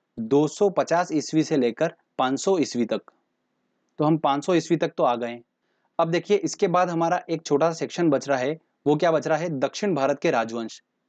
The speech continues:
जैसे चालुक्य वंश, चोल वंश, ये सारे जो वंशज हैं, इन सबको हम, दक्षिण भारत के जितने भी राजवंश हैं,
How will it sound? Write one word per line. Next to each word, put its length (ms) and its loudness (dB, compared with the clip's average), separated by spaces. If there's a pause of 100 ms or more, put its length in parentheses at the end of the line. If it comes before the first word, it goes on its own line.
(520)
जैसे 300 0 (380)
चालुक्य 460 2
वंश, 380 -2 (360)
चोल 300 4
वंश, 440 0 (380)
ये 120 2
सारे 280 0
जो 140 2
वंशज 400 0
हैं, 140 0 (260)
इन 100 2
सबको 340 -2
हम, 220 -2 (200)
दक्षिण 300 0
भारत 220 0
के 80 0
जितने 240 0
भी 80 2
राजवंश 440 0
हैं, 120 0